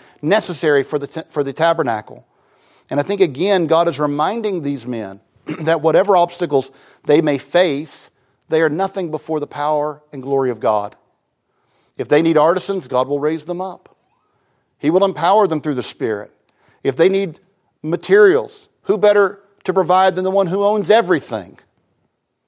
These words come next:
He'll make sure they have what they need. It's not in more might, more strength. It's not in more earthly numbers and power that this will be accomplished, but by the Spirit of the Lord.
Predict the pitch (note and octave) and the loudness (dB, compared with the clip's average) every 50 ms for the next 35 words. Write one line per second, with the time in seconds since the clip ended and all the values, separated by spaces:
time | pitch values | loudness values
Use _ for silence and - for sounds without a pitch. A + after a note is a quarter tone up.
0 | _ _ _ _ _ _ _ _ _ _ _ _ - G3 A#3+ B3 A3+ G#3+ E3+ D3 | _ _ _ _ _ _ _ _ _ _ _ _ 4 4 4 4 2 0 0 0
1 | - - F#3 F3+ F3 E3+ D#3 D#3+ D#3 C#3 D3+ D3 - - C3 C3+ B2+ C3 C3 B2 | 2 4 4 4 4 4 2 2 2 2 2 0 2 2 2 2 4 2 2 0
2 | A#2 A2+ _ - - - - - F3 E3+ F3 F#3 G#3+ A3 A3 G#3+ G3+ F#3 F3 F3 | -4 -8 _ -20 -20 -20 -2 -2 -2 -2 2 2 2 4 6 4 4 4 4 4
3 | E3+ D#3+ C#3+ C3+ C3 C#3 D3 F3 G3 F3+ D3+ E3+ F#3+ F#3 - - _ _ _ _ | 4 4 2 0 -2 -2 0 0 2 2 0 -2 -6 -8 -16 -20 _ _ _ _
4 | _ _ _ _ _ _ _ _ _ D#3+ D#3+ D#3+ D3 - - - F3+ F#3+ G#3+ G3+ | _ _ _ _ _ _ _ _ _ 0 0 0 0 -2 -4 -2 0 2 4 4
5 | F3+ F3 G3 F#3+ - - - - _ _ _ _ _ _ _ _ - F3 C#3+ F3+ | 2 0 -2 -6 -14 -20 -20 -20 _ _ _ _ _ _ _ _ 0 0 2 2
6 | G#3+ G#3+ G#3 G3+ F#3+ F#3+ G3 G3 F#3+ F3+ D#3+ - - _ _ _ _ G3+ A#3 B3+ | 2 4 6 4 4 6 6 6 6 4 2 0 -10 _ _ _ _ 4 4 4
7 | A#3 - - F#3 F#3 E3 D3 B2 G#2+ - _ _ _ _ _ - C#3 E3 E3 D#3+ | 4 2 0 2 4 4 4 2 -2 -10 _ _ _ _ _ -4 -2 0 0 0
8 | D3 B2+ A#2+ G#2+ A2 - - - - - _ _ _ _ _ C3+ C3 B2+ - D3 | 0 -2 -4 -6 -6 -10 -18 -20 -20 -20 _ _ _ _ _ -8 -8 -6 -2 0
9 | C#3+ C#3 C3+ C3+ C3+ B2+ A#2 B2+ A#2 C#3 D3+ - - C3+ B2+ C3+ C3 B2 - - | 2 2 4 2 2 0 -2 -4 -4 -4 -4 -2 -2 -6 -2 -2 -4 -4 -2 -4
10 | A#2+ A2 G#2 F#2+ G#2+ G#2 G#2+ - - _ - _ _ _ _ _ _ _ _ _ | -2 -2 -2 -4 -10 -16 -16 -18 -20 _ -20 _ _ _ _ _ _ _ _ _
11 | _ _ _ _ _ _ - C3 B2 B2+ A#2 A#2+ A2+ - - D3+ C3+ B2 A#2 A#2 | _ _ _ _ _ _ -6 -2 0 0 -2 -2 -6 -6 -2 -2 -2 -2 -2 -8
12 | A#2 A2 G#2+ G#2 G#2 G#2+ | -8 -8 -8 -8 -10 -12